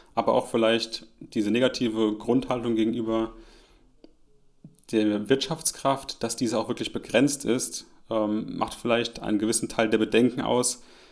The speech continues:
ob es wirklich sinnvoll ist, sein Geld an der Börse zu investieren. Und wie gesagt, aus meiner Sicht sollte man hier weiterhin positiv denken, in die Vergangenheit schauen, daraus Muster ziehen und auch die Theorien aus der Wissenschaft zeigen uns,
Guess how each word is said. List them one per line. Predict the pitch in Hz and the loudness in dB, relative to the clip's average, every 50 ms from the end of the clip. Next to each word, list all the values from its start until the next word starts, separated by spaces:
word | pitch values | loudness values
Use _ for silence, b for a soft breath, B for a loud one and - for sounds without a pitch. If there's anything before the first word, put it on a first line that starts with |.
| b b b b b | b b b b b
ob | b 110 101 | b -4 -2
es | 104 | 0
wirklich | 127 127 - 113 107 | 0 0 0 0 4
sinnvoll | - 139 165 156 - 110 104 | 6 6 6 6 4 2 2
ist, | 107 - | 2 2
sein | - 101 95 | 2 0 2
Geld | - 107 110 - | 2 2 2 2
an | - - 110 104 | 0 0 2 2
der | 104 | 2
Börse | - - 104 104 107 | 2 2 2 0 0
zu | - - - | -2 -4 -2
investieren. | 107 104 101 101 - - - 110 104 95 90 90 - - - _ - - - _ - | -2 -2 -2 -4 -4 -2 0 0 2 2 0 -4 -6 -16 -20 _ -20 -20 -18 _ -4
Und | 107 101 101 | -2 -2 0
wie | 110 | 0
gesagt, | 110 107 107 104 - | 0 2 0 0 0
aus | 107 - - | -2 -2 0
meiner | 110 110 120 123 117 | 0 2 2 0 0
Sicht | 120 127 123 - - - - b b b b | 0 -2 -2 -4 -8 -16 -20 b b b b
sollte | - - 113 - | -4 -2 0 2
man | 110 101 | 2 4
hier | 110 113 | 4 6
weiterhin | 110 113 117 117 - 110 101 101 | 6 6 4 4 2 0 0 0
positiv | - - 135 131 135 - - 147 - | 0 -2 -2 -2 -2 -4 -6 -6 -4
denken, | - 147 143 139 143 151 151 156 - | -2 -2 -2 0 0 -2 -4 -2 -2
in | - 117 | -2 -2
die | 113 | 0
Vergangenheit | - 123 - 117 131 131 123 139 135 | 0 2 4 4 4 2 0 -2 -2
schauen, | - - - 135 135 139 139 135 - | -4 -2 0 0 2 2 0 0 0
daraus | - 110 104 107 - - | 2 2 2 4 4 4
Muster | 139 156 156 - - 151 147 | 4 4 4 2 0 0 0
ziehen | - - - 147 143 147 147 B B B B B | -2 -2 0 0 0 0 -2 B B B B B
und | B - | B 0
auch | 107 117 | 2 2
die | - 131 | 2 0
Theorien | 131 - 127 123 120 117 135 151 143 | 0 2 4 4 4 6 4 2 2
aus | - - - | 2 0 2
der | 123 | 2
Wissenschaft | 135 151 - - - - 107 - - | 2 2 2 0 0 -2 -2 -2 0
zeigen | - 113 107 107 113 | 2 2 2 4 2
uns, | 117 123 127 135 131 - - B | 2 2 2 2 0 -2 -4 B